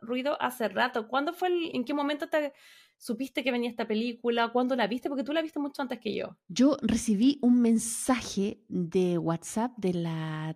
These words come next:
Speaker 2: Tami Olivos y me dice, "Esta película tienen que verla en el podcast". Eso fue en agosto del año pasado. Y yo, "Ya, sí, sí, tengo que verla, tengo que verla". Y me puse a ver el tráiler y yo dije,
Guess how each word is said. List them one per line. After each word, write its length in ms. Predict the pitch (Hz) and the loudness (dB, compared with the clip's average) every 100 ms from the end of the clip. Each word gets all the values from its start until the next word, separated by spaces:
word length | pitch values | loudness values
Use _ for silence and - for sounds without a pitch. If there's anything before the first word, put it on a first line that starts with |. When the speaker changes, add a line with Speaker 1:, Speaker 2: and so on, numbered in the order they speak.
| - | -2
Speaker 2:
Tami 340 | 202 214 202 | 0 2 4
Olivos 640 | 196 240 214 165 247 - - _ _ _ | 2 2 2 2 0 -4 -18 _ _ _
y 100 | 185 | 0
me 160 | 175 | 0
dice, 520 | 165 196 - 160 156 - _ _ | -2 -4 -6 -8 -10 -12 _ _
"Esta 260 | 269 - 277 | -6 -2 0
película 500 | 226 240 240 247 247 _ | 2 0 0 -2 -4 _
tienen 600 | - 262 269 294 302 285 294 | -2 2 6 8 8 6 4
que 240 | 277 277 | 0 0
verla 500 | 208 214 269 254 247 247 | 0 2 2 2 -4 -4
en 120 | 214 | -4
el 100 | 214 | -4
podcast". 600 | 208 165 165 - 156 - _ | -4 -6 -6 -10 -14 -16 _
Eso 200 | 185 196 | -8 -8
fue 180 | - 190 | -6 -6
en 140 | 190 180 | -4 -4
agosto 320 | 170 202 - | -4 -6 -4
del 100 | 202 | -4
año 100 | 202 | -4
pasado. 300 | 190 - - - - | -6 -10 -14 -14 -4
Y 200 | 175 170 | -2 0
yo, 220 | 196 202 | 0 -2
"Ya, 220 | 196 311 359 359 | -2 -2 -2 -4
sí, 320 | - 392 403 | -2 0 0
sí, 240 | - 392 | 0 0
tengo 220 | 381 359 349 | 0 -2 -2
que 140 | 330 | -2
verla, 260 | 359 359 339 | -2 -2 -2
tengo 160 | 330 285 | -4 -4
que 100 | 302 | -2
verla". 280 | 311 302 262 | -2 -2 -4
Y 80 | 190 | -2
me 140 | 185 | -2
puse 220 | 180 - | -4 -8
a 20 | 185 | -6
ver 100 | 175 | -6
el 140 | 170 | -8
tráiler 260 | - 208 214 | -8 -6 -6
y 80 | |
yo 80 | 190 | -6
dije, 280 | 165 170 - | -8 -10 -18